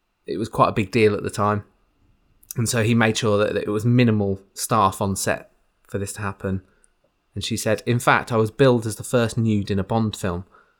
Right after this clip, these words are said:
I wasn't embarrassed. I remember those days you had to cover your nipples with flesh-coloured plasters. I took them off. I went nude. I thought that was so stupid, but there wasn't much to see." And then she didn't get to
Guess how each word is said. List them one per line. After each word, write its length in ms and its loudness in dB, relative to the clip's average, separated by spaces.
I 60 2
wasn't 260 4
embarrassed. 600 0
I 60 2
remember 300 8
those 280 6
days 380 2
you 60 -4
had 120 -8
to 60 -12
cover 240 -2
your 140 2
nipples 360 -2
with 180 -2
flesh-coloured 720 -4
plasters. 540 -4
I 80 2
took 220 0
them 160 2
off. 280 -2
I 60 0
went 240 4
nude. 320 2
I 60 -6
thought 200 0
that 120 4
was 100 -6
so 160 0
stupid, 580 -4
but 60 -10
there 80 4
wasn't 260 2
much 240 -2
to 100 -14
see." 380 -2
And 140 4
then 460 4
she 920 0
didn't 200 6
get 200 4
to 440 6